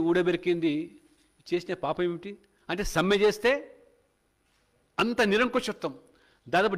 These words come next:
డెబ్బై మంది చనిపోయారు. ఆ డెబ్బై మందికి పూర్తి బాధ్యత ఈ ప్రభుత్వమే, ఈ ప్రభుత్వమే యొక్క హత్యలేవి. కాబట్టి ఆ కుటుంబాలను ఆదుకోవాల్సిన బాధ్యత, ప్రతి కుటుంబానికి కోటి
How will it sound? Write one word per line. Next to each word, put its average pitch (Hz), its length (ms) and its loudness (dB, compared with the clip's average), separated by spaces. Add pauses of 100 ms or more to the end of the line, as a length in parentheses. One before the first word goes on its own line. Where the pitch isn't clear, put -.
(100)
డెబ్బై 185 320 4
మంది 220 200 2
చనిపోయారు. 190 360 0 (500)
ఆ 139 40 -2 (100)
డెబ్బై 165 320 2
మందికి 196 320 -2 (840)
పూర్తి 247 340 0
బాధ్యత 214 340 2
ఈ - 80 -4
ప్రభుత్వమే, 165 420 0 (100)
ఈ - 100 -6
ప్రభుత్వమే 196 400 -2
యొక్క 190 200 -4 (220)
హత్యలేవి. 135 460 -6 (520)
కాబట్టి 180 240 0
ఆ - 20 -2 (120)
కుటుంబాలను 214 400 2
ఆదుకోవాల్సిన 196 460 0
బాధ్యత, 156 260 0 (360)
ప్రతి 165 260 -4
కుటుంబానికి 208 420 0
కోటి 180 200 2